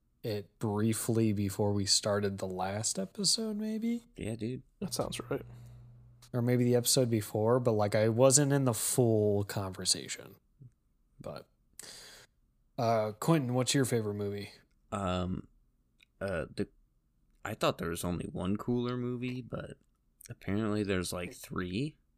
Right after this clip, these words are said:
Speaker 1: No, 'cause
Speaker 3: Pretty
Speaker 1: there's
Speaker 3: sure there's
Speaker 1: Cooler's, there's
Speaker 3: two.
Speaker 1: Cooler's Revenge, Cooler's Re-, Return of Cooler. It's, and then he also comes back in Fusion Reborn.
Speaker 2: All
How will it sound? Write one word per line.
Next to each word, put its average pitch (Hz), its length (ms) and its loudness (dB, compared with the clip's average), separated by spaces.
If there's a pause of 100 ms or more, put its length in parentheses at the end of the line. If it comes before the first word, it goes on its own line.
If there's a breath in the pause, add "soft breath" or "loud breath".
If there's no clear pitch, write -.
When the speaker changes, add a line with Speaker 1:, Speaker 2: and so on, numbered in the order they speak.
(800)
Speaker 1:
No, 123 240 -2
'cause 110 160 -2
Speaker 3:
Pretty - 60 4
Speaker 1:
there's 113 120 4
Speaker 3:
sure 208 120 4
there's 156 120 4
Speaker 1:
Cooler's, 143 560 6 (180)
there's 113 260 2
Speaker 3:
two. - 120 -10 (140)
Speaker 1:
Cooler's 127 540 0
Revenge, 113 640 -2
Cooler's 120 480 0
Re-, 107 180 -2 (540)
Return 127 520 2
of 107 200 0
Cooler. 98 760 -2 (1080)
It's, - 1200 -10 (340)
and 104 140 -6
then 98 140 -2
he 110 260 -2
also 107 360 4
comes 107 380 -4
back 104 640 -4
in 101 640 -10
Fusion 101 540 -6
Reborn. 80 540 -12 (480)
Speaker 2:
All 95 80 -2